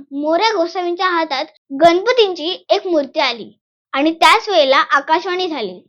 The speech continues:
"मी तुझ्या भक्तीने प्रसन्न झालो आहे. मी तुला वर देतो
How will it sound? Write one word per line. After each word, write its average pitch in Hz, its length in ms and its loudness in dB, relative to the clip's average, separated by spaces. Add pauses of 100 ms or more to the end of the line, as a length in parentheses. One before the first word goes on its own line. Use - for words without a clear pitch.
(340)
"मी 311 200 2
तुझ्या 381 280 0
भक्तीने 330 580 -2
प्रसन्न 370 500 -2
झालो 349 260 -2
आहे. 254 300 -6 (440)
मी 440 240 2
तुला 440 160 4 (100)
वर 370 260 6
देतो 320 340 0